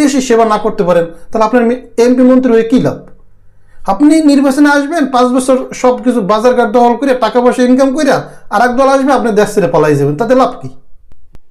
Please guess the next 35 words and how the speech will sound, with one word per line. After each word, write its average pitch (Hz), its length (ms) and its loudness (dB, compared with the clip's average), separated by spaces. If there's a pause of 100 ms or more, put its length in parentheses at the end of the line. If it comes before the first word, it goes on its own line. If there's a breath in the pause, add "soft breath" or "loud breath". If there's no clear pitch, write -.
(160)
আজকে 147 260 -8
এক 170 160 2
একজনই 180 460 -2 (380)
মনোনয়ন 170 440 2
দিলেই 196 240 2
হবে? 185 240 0 (500 soft breath)
মনোনয়ন 156 420 2
দেওয়ার 180 180 2
আগে 196 160 0
তাকে, 170 300 -4
আগে 160 200 -2 (460 soft breath)
এমনভাবে 214 420 0
তাকে 202 220 0
ই 190 120 -2
করতে - 240 -4
হবে, 127 160 0 (680)
জেরা 175 240 0
করতে 170 280 -2
হবে 143 160 0
যে 135 120 0
সে - 200 -2
দেশ 175 360 2
চালাতে 170 300 0
পারবে 147 320 -2 (140)
কি 170 120 -4 (200)
না, 120 80 -4 (680)
তার 151 180 0
এলাকার 185 380 2
জনগণকে 190 520 2
সে 190 180 -4
শেল্টার 165 400 0
দিতে 165 180 -2
পারবে 151 340 0
কি 156 160 -2
না, 127 100 -2